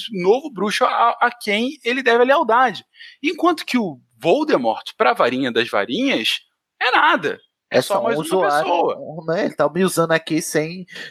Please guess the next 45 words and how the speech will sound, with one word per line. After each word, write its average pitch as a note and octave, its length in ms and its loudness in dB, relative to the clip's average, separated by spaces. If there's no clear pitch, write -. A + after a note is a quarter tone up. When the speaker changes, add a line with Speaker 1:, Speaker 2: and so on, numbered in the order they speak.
Speaker 2:
sem - 180 0
<laughs> - 640 0
tipo E3+ 160 2
assim, D3 180 -2
será C#3+ 240 0
que F3 100 -12
a E3+ 60 2
varinha C3 560 0
daria C3 480 2
uso C#3+ 260 -2
capião B2+ 480 0
se - 80 -8
ele A2 100 -4
usasse G#2+ 380 0
muito B2+ 680 -4
Speaker 1:
Não, D#4 60 -2
Speaker 2:
tempo, G#4 440 2
né? B3+ 180 -2
Speaker 1:
não, D#4+ 180 2
assim, A#3+ 320 2
não, D#3 300 0
aí E3 160 0
você B3+ 100 0
pode A#3 280 0
especular. C4+ 640 0
Mas, E4 260 2
é, A3+ 100 2
por - 260 -10
isso - 80 -14
que D#4+ 60 -6
eu - 40 -4
digo, D#3 200 -4
não D4+ 160 0
é B3+ 60 4
uma A#3 40 2
Speaker 2:
Mas C#3 240 0
não D#3 160 2
era E3 180 2
Speaker 1:
ciência. G#3 200 2
Speaker 2:
dele, G#2 80 -2
a A2 40 4
propriedade B2+ 600 2
Speaker 1:
Não. D3+ 80 0
Speaker 2:
era D#3+ 140 0
da, D3+ 200 -4